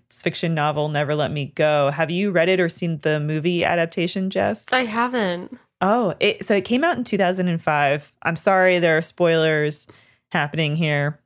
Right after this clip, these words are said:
Speaker 2: I'm ready for it.
Speaker 1: But it's been almost twenty years, so
Speaker 2: <laughs>
Speaker 1: get a grip. <laughs> Uh, Never Let Me Go, it takes place in this alternate timeline where biomedical cloning and manipulating clones for the benefit of others is this very real dark reality.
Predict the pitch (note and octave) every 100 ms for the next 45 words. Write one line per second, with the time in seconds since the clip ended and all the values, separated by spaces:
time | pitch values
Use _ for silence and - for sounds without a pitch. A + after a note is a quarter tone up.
0 | _ F#3 F#3+ E3+ E3 D#3+ D#3+ - F#3+ F3
1 | - - F#3+ E3 D#3+ D#3+ - E3 D#3 D#3
2 | D3 C#3+ D3 D#3 C3+ - - - - -
3 | - F#3 E3 D3+ D#3 - - - - -
4 | - - - - - - - - - -
5 | - _ _ F#3 F3 G#3 B3+ C4 A3+ G3
6 | F#3 F3 - A3 - F#3 F#3 E3 - F#3+
7 | F#3+ F3+ - E3 E3 D#3+ D3+ D3+ D#3 D3
8 | C#3 C3+ D3 F3+ E3+ F3 E3+ D3+ - C#3
9 | D3+ E3+ F3+ - D#3+ D3 C#3+ C#3+ D#3+ D#3
10 | D#3+ D3 - C3+ C#3+ D3 - C#3+ C#3 C3
11 | C#3+ D#3 C#3+ B2+ D3+ D#3+ - C#3+ B2 C3+
12 | - C#3+ D3 C#3+ C#3 C#3+ C#3 C3 C3 -
13 | C#3 C3 C#3 D#3+ E3+